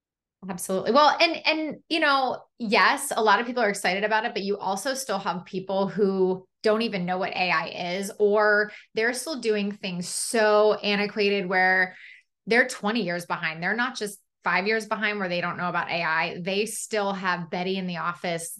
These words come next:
you know, checking emails one by one. And they're even just forget A I for a second. There are so many ways companies can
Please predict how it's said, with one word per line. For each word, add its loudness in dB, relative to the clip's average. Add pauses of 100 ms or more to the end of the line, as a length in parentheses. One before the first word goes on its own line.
(120)
you 2
know, 2 (100)
checking 0
emails 0
one 0
by 0
one. -2
And -4
they're -4 (160)
even -4
just -8
forget 0
A 0
I 4
for -4
a -2
second. -8
There 4
are 0
so -4
many -4
ways 2
companies -4
can -6